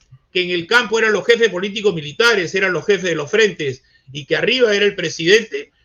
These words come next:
tuvo éxito. Pero como le digo, el éxito militar no se consolidó. El año dos mil, el año dos mil, en esta, en este proceso de la Guerra de la Paz, se tenía que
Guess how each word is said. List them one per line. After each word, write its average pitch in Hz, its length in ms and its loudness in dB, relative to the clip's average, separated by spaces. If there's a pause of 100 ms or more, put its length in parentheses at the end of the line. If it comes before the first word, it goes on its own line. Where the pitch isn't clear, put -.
(680)
tuvo 147 240 8
éxito. 151 600 0 (580)
Pero 240 160 0
como 233 160 -2
le 220 100 0
digo, 349 200 4
el 240 60 2
éxito 220 300 -2
militar 190 680 -2 (840)
no 440 220 -10
se - 200 0
consolidó. 190 760 0
El 196 120 0
año 247 280 -2
dos 156 220 -2
mil, 180 440 -4 (440)
el 143 140 -6
año 226 220 0
dos 151 260 -4
mil, 170 340 -8 (500)
en - 160 -10
esta, 190 640 -4 (360)
en 165 140 -10
este 226 200 -4
proceso 202 440 -2
de 190 80 0
la 165 100 -2
Guerra 202 160 0
de 196 60 -2
la 160 100 -6
Paz, 196 320 -6 (400)
se - 160 -6
tenía 214 420 -2
que 190 340 -2